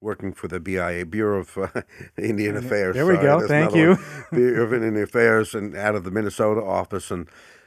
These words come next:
Speaker 1: Brett and I were, we were really fortunate because we had an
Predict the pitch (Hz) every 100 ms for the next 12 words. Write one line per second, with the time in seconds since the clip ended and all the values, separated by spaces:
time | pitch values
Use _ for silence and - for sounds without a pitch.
0 | - 92 76 92 92 87 95 104 113 101
1 | 107 101 - 104 101 - 95 90 - 85
2 | 98 87 - 90 85 92 80 - _ _
3 | - 104 87